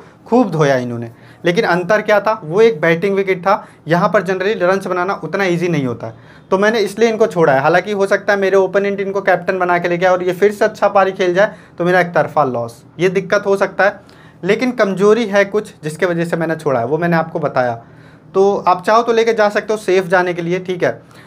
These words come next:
देखो, मैं चाहता हूँ ये मैच इंडिया जीते और रोहित शर्मा अच्छा करे, लेकिन फैंटेसी टीम एक तरफ है। जैसे मैंने बोला कि ये मैच स्मॉल लीग के लिए या फिर फैंटेसी के लिए उतना अच्छा नहीं है। एक तो रेन चांसेस हैं, प्लस दो स्ट्रॉन्ग टीम्स हैं, तो मैच विनर्स अच्छे खासे आप सबको तो नहीं ले पाओगे,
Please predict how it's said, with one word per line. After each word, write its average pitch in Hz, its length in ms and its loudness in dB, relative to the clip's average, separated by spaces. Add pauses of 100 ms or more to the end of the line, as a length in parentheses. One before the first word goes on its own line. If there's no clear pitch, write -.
(140)
देखो, 220 440 4
मैं 180 180 0
चाहता 185 320 0
हूँ 208 80 -2
ये 196 100 -2
मैच 196 200 -4
इंडिया 170 260 0
जीते 123 380 -8 (200)
और 156 120 2
रोहित 175 160 2
शर्मा 180 240 0
अच्छा 170 200 -2
करे, 127 340 -2
लेकिन 170 200 -4
फैंटेसी 185 420 -2
टीम 214 240 -4 (420)
एक 175 240 -2
तरफ 156 240 0
है। 131 60 -4
जैसे 160 200 -2
मैंने 190 200 0
बोला 185 260 2 (340)
कि 180 80 -2
ये 208 80 6
मैच 226 220 0
स्मॉल 190 300 0
लीग 208 200 -4
के 214 100 0
लिए 208 220 0
या 208 160 2
फिर 226 160 0
फैंटेसी 190 400 -2
के 202 60 -8
लिए 208 80 2
उतना 202 200 2
अच्छा 196 180 -2
नहीं 165 140 -4
है। 143 60 0
एक 143 80 -10
तो 170 100 2
रेन 185 180 2
चांसेस 202 400 0
हैं, 214 140 -2 (240)
प्लस 185 140 4
दो 190 200 4
स्ट्रॉन्ग 160 360 -2
टीम्स 120 260 -8
हैं, - 80 -12 (260)
तो 156 100 -6
मैच 165 340 0
विनर्स 208 240 0
अच्छे 185 240 0
खासे 190 260 0
आप 196 100 0
सबको 165 280 0
तो 190 100 -2
नहीं 220 140 0
ले 226 140 4
पाओगे, 175 360 2